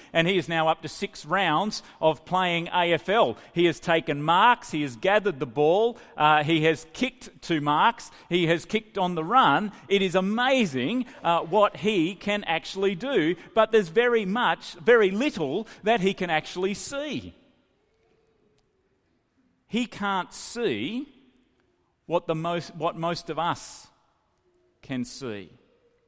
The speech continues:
In John chapter nine,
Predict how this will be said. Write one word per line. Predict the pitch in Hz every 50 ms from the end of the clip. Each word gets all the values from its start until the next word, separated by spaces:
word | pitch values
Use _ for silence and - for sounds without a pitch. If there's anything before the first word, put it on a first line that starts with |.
| _ _ _ _ _ _ _ _ _ _ _ _ _ _ _ _ _ _ _ _ _ _ _ _ -
In | 165 165
John | 131 160 190 208 247
chapter | 240 - - 233 214 - - 220
nine, | 208 190 165 135 120 117 123 147 196 247